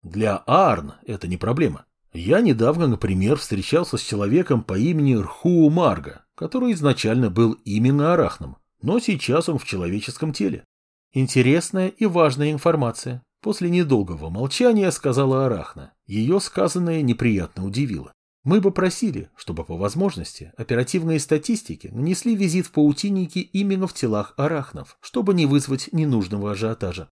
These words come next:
«Я передам вашу просьбу Перлоку», наклонил голову Дарф. «Тогда еще один вопрос». «Слушаю вас». «Каким образом нам преодолеть межгалактическое расстояние?»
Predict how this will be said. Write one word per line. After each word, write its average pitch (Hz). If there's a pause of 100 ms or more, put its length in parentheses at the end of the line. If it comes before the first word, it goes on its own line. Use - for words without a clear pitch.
(400)
«Я 165
передам 139
вашу 78
просьбу 143
Перлоку», 85 (220)
наклонил 135
голову 131
Дарф. 101 (440)
«Тогда 143
еще 175
один 139
вопрос». 147 (380)
«Слушаю 101
вас». 151 (400)
«Каким 202
образом 110
нам 98
преодолеть 113
межгалактическое 156
расстояние?» 87